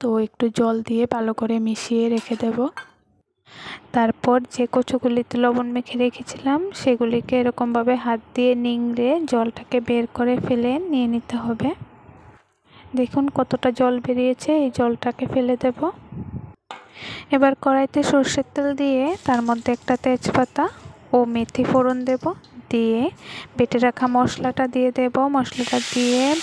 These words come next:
ভালো করে কষাতে হবে, ভালো করে মশলাটা কষিয়ে নেব। রেসিপিটি কেমন লাগছে অবশ্যই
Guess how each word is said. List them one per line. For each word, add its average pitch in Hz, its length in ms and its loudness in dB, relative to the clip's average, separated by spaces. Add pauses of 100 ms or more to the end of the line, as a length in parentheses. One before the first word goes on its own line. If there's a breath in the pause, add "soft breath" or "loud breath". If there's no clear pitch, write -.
ভালো 240 220 2 (120)
করে 247 180 2 (100)
কষাতে 254 460 0
হবে, 254 240 2 (560 loud breath)
ভালো 247 320 2
করে 247 200 2
মশলাটা 254 480 0 (100)
কষিয়ে 254 380 2
নেব। 262 240 0 (1120 loud breath)
রেসিপিটি 262 600 0
কেমন 269 240 4 (140)
লাগছে - 320 -2 (160)
অবশ্যই 240 420 0